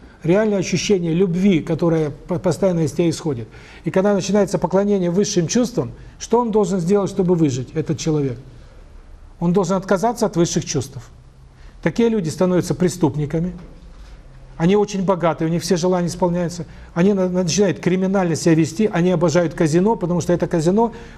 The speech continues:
будет разрушать их способности. У них будет разрушаться верхние, высокие чувства, у них будет разрушаться будущее,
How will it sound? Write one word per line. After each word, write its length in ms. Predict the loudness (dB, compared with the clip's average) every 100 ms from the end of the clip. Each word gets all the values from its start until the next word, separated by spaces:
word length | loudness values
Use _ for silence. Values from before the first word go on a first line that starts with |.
| 0
будет 240 | 2 2
разрушать 640 | 0 0 -2 0 0 0 -2
их 240 | -2 -2 -10
способности. 760 | -2 0 0 -2 -4 -10 -16 -20 -20 -20 -20 -20 -20 -20 -20 -16 -2
У 60 |
них 140 | 0 2
будет 200 | 0 2
разрушаться 640 | 0 0 0 0 -2 -2
верхние, 380 | 0 0 0 -4 -2
высокие 460 | -2 -2 0 0
чувства, 340 | 0 -2 0 2
у 60 |
них 120 | 2 2
будет 200 | 2 2
разрушаться 520 | 0 2 0 0 0
будущее, 480 | 0 0 0 -2